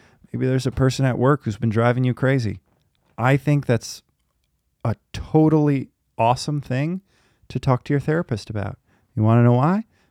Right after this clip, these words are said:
Because, hey, what if through working with your therapist, you build up the courage to approach this person and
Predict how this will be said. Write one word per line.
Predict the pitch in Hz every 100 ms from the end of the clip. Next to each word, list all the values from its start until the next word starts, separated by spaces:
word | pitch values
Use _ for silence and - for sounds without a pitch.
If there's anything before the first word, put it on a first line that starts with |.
| -
Because, | 117 - 127
hey, | - 208 170 101 _ _ -
what | 117 131
if | 147 - -
through | - 127
working | 151 202 220
with | 160 -
your | 117
therapist, | 107 113 123 160 165 - _ _ _ _ -
you | 127
build | 127 143 147
up | 151
the | 143
courage | - 151 143 -
to | 151
approach | 175 165 -
this | 160
person | - 151 - 151 156 - _ _ _ -
and | 123 127 127 123